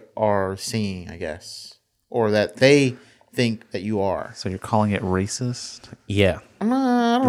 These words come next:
Speaker 1: know about
Speaker 3: Racist.
Speaker 1: racist.
Speaker 3: Racist as hell.
Speaker 2: I mean, guess what? Everything, all advertisers really look at is, are we hitting our target demographic?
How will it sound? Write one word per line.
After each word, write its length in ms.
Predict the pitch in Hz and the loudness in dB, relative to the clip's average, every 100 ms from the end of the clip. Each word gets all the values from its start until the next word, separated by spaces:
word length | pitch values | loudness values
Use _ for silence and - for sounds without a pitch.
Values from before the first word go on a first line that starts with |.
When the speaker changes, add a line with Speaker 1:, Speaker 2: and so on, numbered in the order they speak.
| 220 | 8
Speaker 1:
know 80 | 127 | 8
about 320 | 117 107 104 | 8 6 6
Speaker 3:
Racist. 760 | 135 208 202 - 98 101 104 101 | 6 4 2 0 2 2 0 4
Speaker 1:
racist. 20 | |
Speaker 3:
Racist 560 | 104 104 - 104 - | 4 4 0 -2 0
as 200 | 113 104 | -2 -2
hell. 600 | - - 92 87 78 80 - _ _ _ - | -4 -4 0 0 0 -4 -12 _ _ _ -6
Speaker 2:
I 40 | |
mean, 140 | 98 | -2
guess 220 | 98 101 - | 0 0 0
what? 200 | 117 - | -4 -2
Everything, 800 | 104 104 107 - 113 104 101 95 - _ _ _ _ _ _ - | -2 2 0 0 0 0 0 -4 -8 _ _ _ _ _ _ 2
all 240 | 113 120 - | 6 8 8
advertisers 600 | 107 110 - 110 107 104 | 6 4 4 4 4 4
really 140 | 101 | 4
look 200 | 95 110 | 6 4
at 160 | 135 120 | 2 2
is, 140 | 92 92 | 2 4
are 160 | 101 | 4
we 140 | 110 107 | 4 2
hitting 280 | 110 107 | 2 2
our 100 | 98 | 0
target 380 | - 104 104 - | -2 -2 -2 -2
demographic? 580 | 92 87 92 107 123 | -2 -2 4 4 2